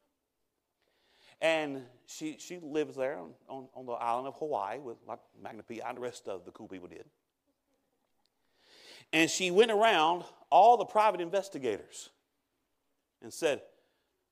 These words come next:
said, uh, "Who's the best private investigator on this island?" And they all said, "Oh, oh, we are. We, I'm the best. I'm the best." Then, uh, she would ask them, "Well, who's the second best?" "Well, probably Magnum. Probably Magnum." And she went to every one of them,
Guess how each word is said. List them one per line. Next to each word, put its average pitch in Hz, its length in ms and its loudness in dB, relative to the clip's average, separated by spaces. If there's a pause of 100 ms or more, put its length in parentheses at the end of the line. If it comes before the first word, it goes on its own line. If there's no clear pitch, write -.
(140)
said, 139 320 -2
uh, 120 200 2
"Who's 233 180 0
the 185 100 0
best 196 540 0
private 156 360 0 (100)
investigator 127 400 -8
on 117 80 -4
this 107 140 -8
island?" 131 300 -6 (280)
And - 60 -4
they 131 60 4
all 135 80 4
said, 131 120 0
"Oh, 143 200 4
oh, 139 60 4
we 120 180 0
are. 69 220 -6
We, 117 140 -6
I'm 123 140 -2
the 98 60 -8
best. - 300 -10
I'm 98 60 -14
the 92 60 -14
best." - 240 -20 (840)
Then, 135 360 -2
uh, 117 200 4 (720)
she 160 80 -6
would 156 80 4
ask 170 160 6
them, 135 160 -10
"Well, 151 100 4
who's 185 80 2
the 143 60 -10
second 220 340 -4
best?" 87 260 -8 (680)
"Well, 311 180 2
probably 151 300 2
Magnum. 104 340 -2 (340)
Probably 139 180 -10
Magnum." 73 240 -14 (1700)
And 165 100 -4
she 247 80 0
went 247 140 6
to 220 60 8
every 311 200 12
one 370 200 12
of 175 160 12
them, 98 100 0